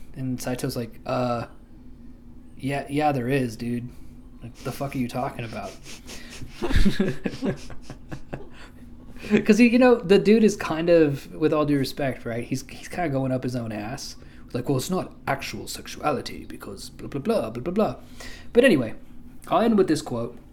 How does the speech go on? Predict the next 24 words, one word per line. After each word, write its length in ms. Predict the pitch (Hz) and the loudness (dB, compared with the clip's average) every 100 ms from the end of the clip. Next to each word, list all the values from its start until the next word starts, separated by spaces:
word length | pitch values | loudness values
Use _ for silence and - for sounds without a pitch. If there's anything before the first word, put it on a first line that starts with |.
| - | -10
and 160 | 131 131 | -4 -2
then 220 | 131 123 | 0 0
we 120 | 127 | -2
can 400 | 127 123 120 120 | -2 -6 -4 -4
move 280 | 131 131 127 | -2 0 0
into 680 | 131 123 - 123 120 113 110 - - - - - - - - | 0 -2 -4 -4 -4 -6 -10 -4 -2 -2 -4 -14 -14 -14 -8
the 380 | 123 117 113 110 | -6 -4 -6 -8
Fire 260 | - 160 135 | -2 0 0
Force 520 | - 147 131 120 - | 0 0 0 -4 -6
and 180 | 120 117 | -8 -8
Food 320 | - 151 139 | -2 0 0
Wars, 640 | 131 123 120 120 113 - - - - - - - | 0 -2 -2 -4 -6 -8 -10 -14 -16 -18 -16 -14
uh, 200 | 113 107 | -14 -14
fan 340 | - 139 131 127 | -12 -8 -6 -4
service 600 | 127 123 120 120 - - | -6 -6 -6 -8 -10 -10
talk. 400 | - 120 120 - - - - - - - - - - | -4 -4 -4 -10 -16 -18 -16 -16 -16 -18 -16 -14 -6
This 180 | 156 151 | -2 -2
is 100 | 143 | -2
from 300 | - 135 127 | -4 -2 -2
Saito's 480 | - 120 123 127 123 | -4 -6 -6 -6 -6
book, 280 | - 123 - | -6 -8 -4
Beautiful 360 | 127 127 131 | -4 -4 -8
Fighting 320 | 120 127 127 127 | -8 -6 -6 -6
Girl. 260 | 123 123 | -6 -8